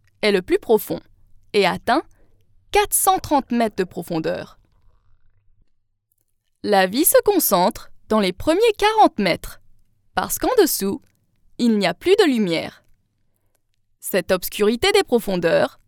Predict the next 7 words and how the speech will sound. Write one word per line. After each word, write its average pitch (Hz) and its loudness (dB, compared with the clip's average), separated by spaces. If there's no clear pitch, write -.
est 208 4
le 196 2
résultat 240 2
de 208 2
l'intensité 269 0
des 190 -6
précipitations. - -4